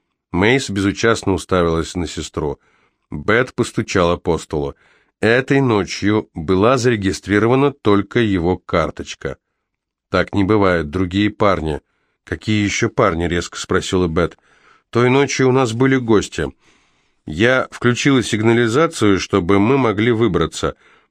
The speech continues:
Я думала, они вошли при помощи карточки Толивер".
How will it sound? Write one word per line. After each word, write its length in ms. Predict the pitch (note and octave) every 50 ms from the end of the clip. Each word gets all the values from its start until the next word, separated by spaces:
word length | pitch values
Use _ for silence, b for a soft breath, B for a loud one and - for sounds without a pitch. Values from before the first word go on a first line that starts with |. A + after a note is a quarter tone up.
| b _ -
Я 240 | F2 F2 G2 G2+
думала, 400 | F#2 F2+ C3 C3+ C3 A#2+ A2+ A2
они 160 | A2 A2+ A#2 A#2
вошли 340 | A#2 A#2 G#2+ - - C#3
при 140 | C3+ - A#2+
помощи 520 | A2 - C3 C3+ C3 C3 A#2+ - - B2 A2
карточки 580 | - - C3+ C3 B2+ - A#2 - - - C#3
Толивер". 520 | C3 - D3+ A2+ F2+ D#2+ D2 C2+ C2+ C2